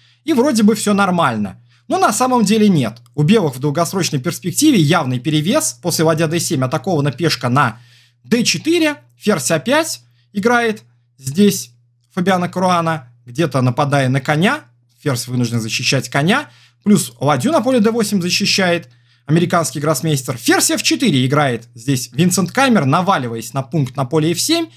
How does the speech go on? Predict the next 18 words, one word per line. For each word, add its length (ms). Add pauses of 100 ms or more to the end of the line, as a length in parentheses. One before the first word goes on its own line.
(300)
И 80
тут 180
ходом 280
Ф 100
шесть 360
Фабиано 340
Каруана 540
быстро 360
проигрывает 540
партию. 520 (420)
Можно 280
еще 240
было 180
держаться 480
путем 420
конь 240
Д 120
шесть. 460